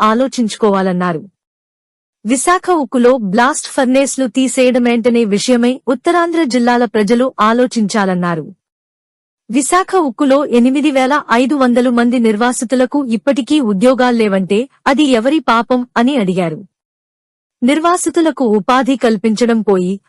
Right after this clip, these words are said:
అందుకు విరుద్ధంగా ఉద్యోగాలు తీసేయడమా? అని ప్రశ్నించారు.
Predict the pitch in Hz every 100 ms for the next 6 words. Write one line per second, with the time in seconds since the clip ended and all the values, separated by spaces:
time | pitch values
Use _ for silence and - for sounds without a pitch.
0 | - 254 254 277 220 233 233 233 277 311
1 | 320 214 190 262 262 262 269 233 220 240
2 | 202 185 185 302 _ _ _ _ _ _
3 | _ _ _ 190 196 214 220 226 - 269
4 | 202 233 180 147